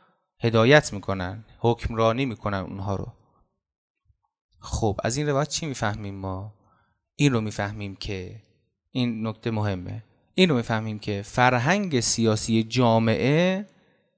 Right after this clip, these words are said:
چند وقت بعدش تبدیل می‌شه به سبک زندگی مردم. یکم سنگین بود، مثال می‌زنم روشن بشه. اصلاً فرهنگ سیاسی یعنی چی؟ یعنی سبک زندگی سیاسی، اینجوری براتون بگم.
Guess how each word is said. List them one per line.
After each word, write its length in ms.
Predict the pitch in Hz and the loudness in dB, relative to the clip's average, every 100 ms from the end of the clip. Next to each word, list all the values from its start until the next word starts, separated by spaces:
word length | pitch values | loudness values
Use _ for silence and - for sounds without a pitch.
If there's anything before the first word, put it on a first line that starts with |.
| _ _ _ _ _ _ _ _ _ _ _ _ | _ _ _ _ _ _ _ _ _ _ _ _
چند 480 | - 160 185 170 123 | 4 8 6 6 4
وقت 300 | 117 - - | 4 4 -2
بعدش 500 | 117 135 165 185 - | 2 4 4 2 -2
تبدیل 380 | 139 123 139 175 | 0 0 0 -2
می‌شه 200 | 147 180 | 0 2
به 100 | 139 | 4
سبک 600 | - 127 113 - - 127 | 4 4 0 -2 -10 -10
زندگی 720 | 117 123 120 120 120 143 135 | -8 -8 -6 -6 -2 4 4
مردم. 580 | 104 95 92 87 92 92 107 _ _ _ _ _ _ _ _ _ _ _ _ _ _ _ _ _ _ _ _ _ | 4 0 -2 -8 -10 -12 -18 _ _ _ _ _ _ _ _ _ _ _ _ _ _ _ _ _ _ _ _ _
یکم 300 | 110 110 110 | -12 -8 -8
سنگین 540 | - - 95 98 101 107 | -8 -12 -12 -10 -8 -4
بود، 220 | 196 160 | -6 -6
مثال 320 | 107 - 107 | -4 0 0
می‌زنم 380 | 104 104 123 165 | 0 0 0 -2
روشن 340 | 95 90 - | -2 -2 -4
بشه. 360 | 95 - - - _ _ _ _ _ _ _ _ _ _ _ | -8 -8 -8 -10 _ _ _ _ _ _ _ _ _ _ _
اصلاً 180 | 131 170 | 0 0
فرهنگ 440 | 151 123 123 120 | 4 4 4 2
سیاسی 440 | 120 - 123 117 151 | 0 0 -2 -4 -4
یعنی 220 | 131 135 | -4 -4
چی؟ 400 | - 131 107 110 - _ _ _ _ | -4 -6 -8 -10 -18 _ _ _ _
یعنی 120 | 196 | -4
سبک 380 | 220 220 214 - | 2 4 4 4
زندگی 420 | 160 143 127 147 | 0 2 2 2
سیاسی، 400 | 147 - 90 90 | 0 -2 -4 -6
اینجوری 380 | 90 104 110 117 | -8 -6 -4 -2
براتون 360 | 104 87 - 98 | -4 -4 -10 -12
بگم. 240 | 98 107 | -12 -12